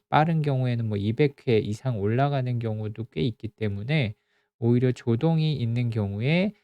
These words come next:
기존에 있던 세동보다 더 힘들다, 이렇게 얘기하시는 분들이 있습니다. 근데 뒷부분에서도 말씀드리겠지만 심방세동이나 심방조동도 마찬가지로 혈전증이 발생해서 뇌경색의 위험은 있습니다. 하지만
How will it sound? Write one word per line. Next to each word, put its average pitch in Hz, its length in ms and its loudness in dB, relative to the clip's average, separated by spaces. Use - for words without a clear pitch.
기존에 120 460 -2
있던 110 260 -4
세동보다 120 600 -2
더 104 240 -4
힘들다, 120 760 0
이렇게 113 360 -4
얘기하시는 131 520 -2
분들이 113 400 -4
있습니다. 104 720 -4
근데 113 220 -2
뒷부분에서도 147 840 -2
말씀드리겠지만 117 1200 0
심방세동이나 165 1120 2
심방조동도 151 1000 0
마찬가지로 135 960 2
혈전증이 175 680 -2
발생해서 117 840 -2
뇌경색의 120 720 0
위험은 107 420 -2
있습니다. 104 640 -4
하지만 139 480 0